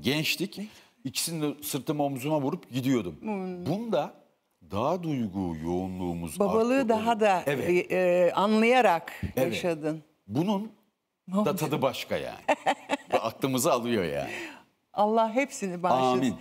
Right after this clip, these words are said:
Speaker 2: Şimdi
Speaker 1: inşallah.
Speaker 2: on altı yaşındayken sen, ben biraz hızlı gitmeye çalışıyorum.
Speaker 1: Estağfurullah.
Speaker 2: Ee, on altı yaşındayken mankenlik yapmaya
Speaker 1: Evet.
Speaker 2: başlıyorsun. Herhalde yani fiziğini falan gören bir,
Speaker 1: Evet.
Speaker 2: nasıl, nasıl gelişti yani bir teklif falan
Speaker 1: Aynen,
Speaker 2: geldi.
Speaker 1: Yaşar Alptekin'den o.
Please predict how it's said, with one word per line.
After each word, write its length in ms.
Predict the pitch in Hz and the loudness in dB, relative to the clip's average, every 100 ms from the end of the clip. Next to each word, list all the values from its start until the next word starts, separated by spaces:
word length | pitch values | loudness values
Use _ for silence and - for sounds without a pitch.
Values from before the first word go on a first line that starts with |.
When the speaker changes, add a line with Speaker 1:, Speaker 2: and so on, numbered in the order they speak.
| - | -6
Speaker 2:
Şimdi 80 | 110 | -4
Speaker 1:
inşallah. 300 | 101 330 349 | -2 2 2
Speaker 2:
on 40 | |
altı 320 | 359 277 254 254 | 4 2 2 2
yaşındayken 960 | 262 294 - 220 185 180 185 208 226 | 2 0 -2 -2 0 -2 -2 -2 -2
sen, 360 | 277 - 220 311 - _ | -2 0 0 -2 -12 _
ben 160 | 208 214 | 0 2
biraz 200 | 208 208 | 2 2
hızlı 220 | 220 226 | 2 2
gitmeye 400 | 220 214 185 190 | 2 0 -2 -4
çalışıyorum. 220 | 196 190 185 - - 135 | -4 -6 -2 0 0 0
Speaker 1:
Estağfurullah. 220 | - - - - | -6 -16 -16 -4
Speaker 2:
Ee, 400 | 208 214 208 - - _ | -2 0 0 -2 -8 _
on 160 | 262 320 | 2 4
altı 320 | 254 214 - | 4 0 0
yaşındayken 880 | 208 196 - 196 185 180 196 381 359 | -2 -2 -6 -4 -2 -2 -4 -6 0
mankenlik 640 | 277 277 269 277 277 277 | 0 0 0 0 2 0
yapmaya 300 | 170 147 - 143 | -2 -6 -4 -2
Speaker 1:
Evet. 100 | 107 | 0
Speaker 2:
başlıyorsun. 560 | 101 - 120 110 - _ - - | -4 -8 -12 -12 -16 _ -18 -4
Herhalde 340 | 208 175 175 | 0 0 0
yani 160 | 180 185 | -2 -2
fiziğini 480 | 185 190 190 190 185 | -4 -2 0 -2 -2
falan 400 | 196 170 175 175 | -2 0 0 2
gören 500 | 180 185 202 226 233 | 2 2 2 -2 -6
bir, 160 | 185 196 _ _ _ - | -6 -8 _ _ _ -6
Speaker 1:
Evet. 100 | 220 | -2
Speaker 2:
nasıl, 320 | 233 277 226 | 0 0 2
nasıl 220 | 254 247 | 0 0
gelişti 340 | 220 214 - 320 | 0 0 0 -2
yani 140 | 247 | 0
bir 100 | 240 | 0
teklif 420 | 240 233 214 - | -2 -4 -8 -8
falan 120 | 294 | 0
Speaker 1:
Aynen, 260 | 269 156 - | 2 2 2
Speaker 2:
geldi. 120 | 165 | 2
Speaker 1:
Yaşar 240 | 147 165 196 | 2 2 2
Alptekin'den 640 | 208 208 147 101 76 | 2 0 -2 -2 -4
o. 80 | - | -8